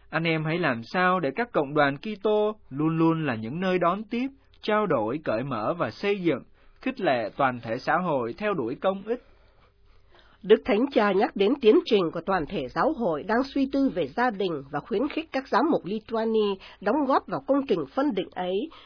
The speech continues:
Speaker 2: nhất là việc chăm sóc, việc mục vụ gia đình, để các đôi vợ chồng cảm thấy sự gần gũi của cộng đoàn Kitô và được trợ giúp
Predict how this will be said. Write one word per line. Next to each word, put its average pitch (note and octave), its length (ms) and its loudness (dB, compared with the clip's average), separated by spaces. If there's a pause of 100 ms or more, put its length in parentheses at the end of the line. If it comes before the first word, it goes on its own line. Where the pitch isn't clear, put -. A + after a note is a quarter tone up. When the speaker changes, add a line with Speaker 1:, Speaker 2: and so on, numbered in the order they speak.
(100)
Speaker 2:
nhất D4+ 200 2
là G3 100 6
việc E3 220 0 (460)
chăm D4 220 4 (120)
sóc, A4+ 120 2 (220)
việc - 200 -6
mục F3+ 220 0
vụ F3 220 -6
gia B3+ 240 -2
đình, F#3 300 -2 (360)
để D3 500 -4
các B3 180 -4
đôi C4 160 8
vợ F#3 240 2
chồng E3+ 180 0 (160)
cảm C#3 280 -4
thấy G#3 260 0
sự G3 140 0
gần E3+ 120 2 (100)
gũi D#3+ 240 -2
của F3 160 -2
cộng F3 200 -4
đoàn D#3+ 200 -4
Kitô B3 540 -2 (280)
và A3+ 100 2
được G3+ 220 4
trợ F3 220 4
giúp B3 220 -2